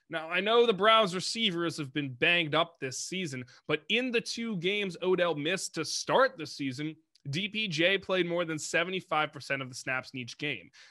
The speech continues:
That was the highest rate among receivers, yet he saw just one target in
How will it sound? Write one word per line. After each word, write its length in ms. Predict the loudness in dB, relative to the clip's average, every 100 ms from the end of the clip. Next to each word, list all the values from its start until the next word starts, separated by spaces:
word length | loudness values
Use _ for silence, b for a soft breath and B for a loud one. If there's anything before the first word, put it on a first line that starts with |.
| 0
That 180 | 2 6
was 320 | 6 6 4
the 80 | -2
highest 480 | 0 2 2 0
rate 220 | -2 -2 -2
among 300 | -6 -6 -8
receivers, 680 | -8 -6 -2 -2 -4 -8 -20 b b
yet 320 | -2 0 0 -4 _ _
he 120 | -8
saw 220 | -4 -2
just 200 | -2 -6
one 340 | -6 -2 -2 -2
target 520 | -6 -2 -2 -2 -8
in 100 | -10